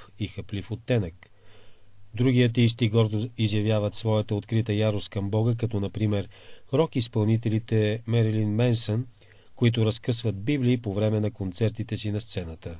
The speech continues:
Когато и да чуем за такива хора, ние си мислим: „Тези са най-коравосърдечните хора на света.“ Сещаме се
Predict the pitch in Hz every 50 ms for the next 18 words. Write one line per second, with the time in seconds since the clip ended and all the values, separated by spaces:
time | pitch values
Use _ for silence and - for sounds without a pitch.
0 | - _ - - - - - - - - - - - - - - 117 123 170 165
1 | - 160 151 139 135 127 - 170 170 160 139 131 131 120 131 117 113 143 135 135
2 | 120 - 135 127 127 127 123 123 123 120 117 - 113 113 117 110 - - 110 104
3 | 98 90 - - - - - - - - - - - - - 113 117 113 120 117
4 | - - 120 110 107 113 113 113 117 - 113 110 107 104 110 107 - 113 101 104
5 | 110 107 - - 101 95 104 101 - 110 98 98 101 101 92 - - 104 95 -
6 | 101 92 85 - - - - _ - - - - - - - - - - - -
7 | - - 160 156 - - 143 131 131 127 123 - 127 127 139